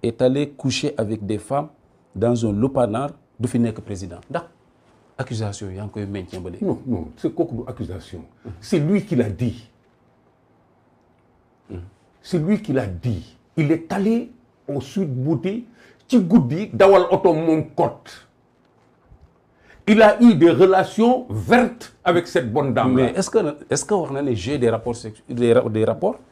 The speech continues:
Speaker 1: avec des femmes comme ni nga ko waxee?
Speaker 2: La fille a dit qu'il a des rapports.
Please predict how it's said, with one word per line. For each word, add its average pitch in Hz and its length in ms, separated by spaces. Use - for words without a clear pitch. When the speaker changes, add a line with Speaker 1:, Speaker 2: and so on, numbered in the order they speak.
Speaker 1:
avec 120 280
des 120 120
femmes 147 260
comme 117 140
ni 110 80
nga 101 60
ko 98 100
waxee? 90 160
Speaker 2:
La 233 180
fille 240 340
a 156 120
dit 196 360
qu'il 156 200
a 196 120
des 151 160
rapports. 135 560